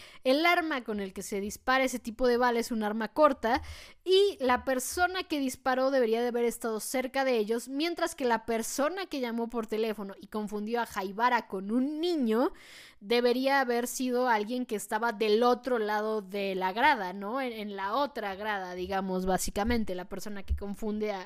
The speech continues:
a Jaibara con un niño, pero esa persona no pudo haber disparado al balón, eh, que estaba por debajo de los niños en la grada.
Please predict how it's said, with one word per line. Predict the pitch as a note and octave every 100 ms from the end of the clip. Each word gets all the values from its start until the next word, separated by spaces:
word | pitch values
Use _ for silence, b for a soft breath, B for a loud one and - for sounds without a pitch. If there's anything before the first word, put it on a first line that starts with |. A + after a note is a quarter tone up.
| G#3
a | F#3
Jaibara | F#3 F#3 G3 G3+
con | G3 G#3+
un | G#3+ B3
niño, | D4+ C4 D4+ B B B _
pero | F4 F#4+ F4+
esa | D#4 D#4 D#4+
persona | C4 A#3 C4 C#4
no | C#4 B3
pudo | - B3 A#3+
haber | A#3 A3 A3+
disparado | A#3 A3 - G3 A3 A3+
al | A3
balón, | G#3+ G#3+ G#3 G#3 A3 B3+ -
eh, | G3+ F#3+ F#3
que | F#3
estaba | F#3+ - G#3+ G#3+ G#3
por | G#3 G3+
debajo | F#3+ F#3+ G#3+ - G#3
de | G3+
los | F#3+ F#3
niños | G3 G3 G3
en | G3 E3
la | F3
grada. | A3+ A3 F#3